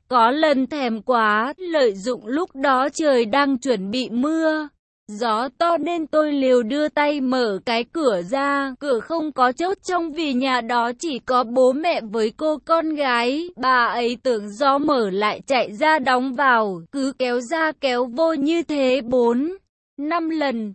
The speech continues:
thì thôi vì sợ bà ấy nghi ngờ. Có lần thấy bà ấy tắm xong không mặc áo lót,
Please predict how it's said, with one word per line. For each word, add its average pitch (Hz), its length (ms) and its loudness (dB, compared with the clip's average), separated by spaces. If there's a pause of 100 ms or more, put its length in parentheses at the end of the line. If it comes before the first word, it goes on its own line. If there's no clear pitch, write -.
(120)
thì 254 220 -2
thôi 294 320 0
vì 247 200 -4 (100)
sợ 247 180 -2
bà 226 240 2
ấy 226 240 -2
nghi 320 280 -2
ngờ. 262 540 0 (100)
Có 233 240 4
lần 269 440 0
thấy 226 260 0
bà 214 260 2
ấy 208 400 -2
tắm 247 300 2
xong 320 340 0
không 311 380 -2
mặc 269 220 0
áo 240 280 2
lót, 277 260 -2